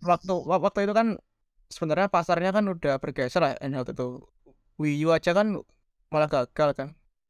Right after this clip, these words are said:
Jadi akhirnya di tahun-tahun, apa, lupa ya, dua ribu tiga belasan ya waktu itu, eh, atau dua ribu empat belasan. Itu kayaknya hampir nggak ada ha-, handheld sih kalau dari ya,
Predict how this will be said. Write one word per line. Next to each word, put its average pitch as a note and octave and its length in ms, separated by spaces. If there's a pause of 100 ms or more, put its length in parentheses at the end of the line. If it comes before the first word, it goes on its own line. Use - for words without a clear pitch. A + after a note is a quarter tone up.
(400)
Jadi E3+ 320
akhirnya D3+ 320
di D#3+ 80
tahun-tahun, C3 640
apa, - 160 (240)
lupa C3 320
ya, D3+ 80
dua C#3 160
ribu C#3 320 (240)
tiga D3 240
belasan D3 240
ya D3+ 80
waktu B2 160
itu, B2 160
eh, A#2 80 (160)
atau C#3 160
dua C3+ 160
ribu C3+ 80
empat - 80
belasan. D#3 480 (560)
Itu A3+ 240
kayaknya F#3+ 320
hampir D#3+ 320
nggak B2+ 240
ada C#3 140 (100)
ha-, - 80
handheld C#3+ 320
sih C3 160
kalau A#2 160
dari A#2+ 320
ya, A#2 80